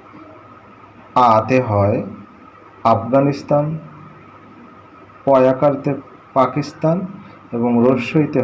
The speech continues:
হয় ইরান। চলুন এই দেশ কয়টাকে আমরা একটু দেখে আসি, ম্যাপে একটু দেখে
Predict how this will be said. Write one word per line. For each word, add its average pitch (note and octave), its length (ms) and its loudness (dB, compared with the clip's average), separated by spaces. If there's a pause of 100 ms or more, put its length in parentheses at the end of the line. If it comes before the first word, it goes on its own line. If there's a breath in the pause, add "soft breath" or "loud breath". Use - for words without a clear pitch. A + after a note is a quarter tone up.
হয় A#2+ 200 -2 (600)
ইরান। G2+ 260 -4 (1080)
চলুন E3 340 2 (760)
এই B2+ 180 4 (800)
দেশ D3+ 180 2 (140)
কয়টাকে D3 460 -2 (120)
আমরা A2 220 -2 (580)
একটু A2+ 240 -8 (580)
দেখে B2+ 260 -2 (100)
আসি, G2+ 220 -12 (680 loud breath)
ম্যাপে C3 380 -2
একটু C3+ 220 -6 (420)
দেখে A#2 240 -8